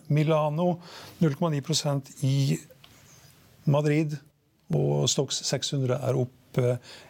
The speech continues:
en komma sju prosent. Futures i New York tyder på at, eh, nå kommer en oppgang på over en prosent. Eh, Dow Jones, eh, ligger an til å kunne åpne opp en prosent. S and P fem hundre opp en komma fire prosent, og Nasdaq opp en komma seks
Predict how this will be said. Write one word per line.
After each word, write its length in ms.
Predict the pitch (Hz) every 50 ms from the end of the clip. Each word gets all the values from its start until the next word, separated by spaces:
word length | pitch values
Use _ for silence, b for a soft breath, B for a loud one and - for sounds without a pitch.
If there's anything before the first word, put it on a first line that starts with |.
| B
en 160 | 156 120 110
komma 160 | - 131 131 123
sju 280 | - - - 139 120 110
prosent. 380 | - 135 123 - 139 - 135
Futures 520 | - 165 156 139 - 175 170 180 160 - 175
i 60 | 160
New 140 | 156 151 143
York 380 | 165 196 208 196 - - - B B B B B B B
tyder 300 | - - 185 160 131 131
på 260 | 131 165 196 220 202
at, 260 | 180 - - - - 165
eh, 120 | 156 151
nå 520 | 151 139 127 135 139 147 147 147 147 139 135 -
kommer 200 | - 160 131 131
en 140 | 147 160 147
oppgang 220 | - 139 127 117
på 100 | 165 156
over 140 | 131 131 135
en 280 | 131 131 131 127 127 123 -
prosent. 600 | 135 143 139 - 175 214 226 - - - - - B B B B B B B B B B B
Eh, 160 | 160 147 147 143
Dow 140 | 143 143 139
Jones, 420 | 131 151 170 190 170 - - -
eh, 380 | 156 151 151 147 156 151 156 151 156 - -
ligger 300 | 175 147 147 135 143 143
an 80 | 131 117
til 100 | 151 131
å 40 | 135
kunne 180 | 143 143 135
åpne 120 | 131 151 135
opp 140 | 127 - -
en 220 | 175 139 123 123
prosent. 560 | 123 139 127 156 165 175 170 175 - - - B B B B B B B B B B B -
S 160 | 143 123 -
and 100 | 147 123
P 80 | 147
fem 180 | 135 - 143 131
hundre 240 | 135 139 135 127 135 135
opp 140 | 131 131 -
en 140 | 147 123 110
komma 160 | - 131 123
fire 320 | - 160 143 127 113 117
prosent, 420 | - 135 123 - 151 156 139 - 143
og 60 | 135
Nasdaq 360 | 131 113 - - 139 127 -
opp 160 | 123 113 -
en 200 | 120 110 110 117
komma 260 | - - - 127 123
seks 480 | - - - 113 - - - - - -